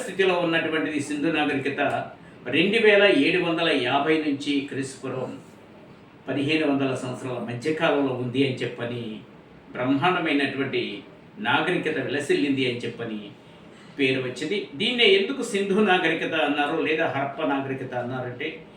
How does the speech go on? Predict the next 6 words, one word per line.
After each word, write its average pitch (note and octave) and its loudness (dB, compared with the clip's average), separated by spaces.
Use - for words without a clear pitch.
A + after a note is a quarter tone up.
సింధు B3+ 2
నది G3+ 4
పరివాహక E3+ 2
ప్రాంతంలోనే C#3+ -2
ఈ - 6
ప్రజలు D#3 2